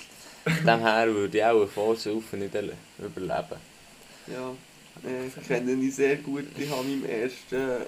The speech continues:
Speaker 2: Budenessen meinem Chef vor die Füße gekotzt. Weil
Speaker 1: Mhm.
Speaker 2: wir, wir haben die vier Stangen gesoffen oben und ein Glas Champagner und dann sind wir noch an das, äh, Bude essen und dort hier über, beim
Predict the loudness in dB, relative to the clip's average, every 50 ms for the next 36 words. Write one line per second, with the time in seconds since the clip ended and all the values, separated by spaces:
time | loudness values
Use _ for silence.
0 | -10 -16 -20 -20 -20 -20 -20 -20 -16 -14 -14 -6 -4 -4 -2 0 -2 -2 -2 -4
1 | -8 -8 -6 -6 -6 -4 -4 -4 -4 -4 -6 -8 -12 -14 -12 -12 -10 -8 -8 -8
2 | -8 -8 -8 -8 -8 -8 -8 -12 -18 -18 -18 -18 -20 -20 -20 -12 -6 -4 -2 2
3 | 2 4 4 4 2 2 0 0 -2 -2 -2 0 2 2 2 2 2 0 -2 -4
4 | -8 -12 -14 -14 -12 -6 -4 -2 -2 -2 0 2 2 4 4 2 0 -2 -4 -2
5 | 0 0 0 0 -2 -4 -4 0 0 0 0 0 -2 -4 -6 -8 -14 -20 -20 -20
6 | -20 -20 -20 -20 -20 -20 -20 -20 -20 -20 -16 -8 -6 -4 -2 -2 -2 -4 -4 -2
7 | 0 2 2 0 0 -4 -6 -8 -8 -6 -4 -2 -2 0 0 0 2 2 2 0
8 | 0 -2 -4 -4 -4 -6 -8 -8 -6 -4 -4 -4 -4 -4 -4 -6 -8 -12 -14 -18
9 | -20 -20 -20 -20 -20 -20 -16 -8 -4 -2 0 0 -2 -2 -6 -10 -14 -12 -12 -10
10 | -8 -8 -8 -8 -8 -8 -6 -4 -4 -4 -2 -2 -2 -2 -4 -8 -8 -6 -6 -6
11 | -6 -8 -12 -8 -6 -6 -6 -6 -6 -10 -12 -12 -14 -18 -20 -20 -20 -18 -16 -8
12 | -6 -4 -4 -4 -4 -6 -4 -4 -6 -6